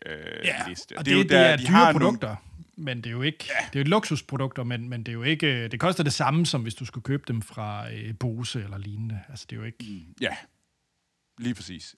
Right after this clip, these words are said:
Speaker 1: Og det, jeg synes, øh, og nu, nu, jeg tror, jeg kommer tilbage til, øh, altså, lidt mere om designet, men jeg tænker lige, jeg vil lige fortælle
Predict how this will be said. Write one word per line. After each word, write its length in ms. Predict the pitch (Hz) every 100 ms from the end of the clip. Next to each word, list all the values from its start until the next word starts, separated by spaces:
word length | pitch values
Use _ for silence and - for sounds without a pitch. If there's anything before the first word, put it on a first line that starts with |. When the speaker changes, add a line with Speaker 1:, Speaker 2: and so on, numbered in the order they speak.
| -
Speaker 1:
Og 320 | 117 117 95 - - - _ _ _ _ _ _ _ _ _ _ -
det, 140 | 170 180
jeg 220 | 170 139
synes, 340 | - 139 -
øh, 160 | 120 104
og 80 | 139
nu, 240 | 156 156
nu, 220 | 131 156 147 _ _ _ _ -
jeg 140 | -
tror, 140 | - 196
jeg 100 | 165
kommer 200 | 151 127
tilbage 640 | - - 135 147 170 190 190
til, 520 | - 147 139 147 151 -
øh, 200 | 113 113 104 98 95 _ _ _ -
altså, 380 | 113 123 107 90 _ _ _ _ _ -
lidt 340 | 117 131 139
mere 180 | 131 120
om 120 | 117
designet, 400 | 104 - 98 98
men 60 | 110
jeg 80 | 113
tænker 200 | 165 160
lige, 120 | 151
jeg 80 | 139
vil 60 |
lige 120 | 139 170
fortælle 340 | - 151 135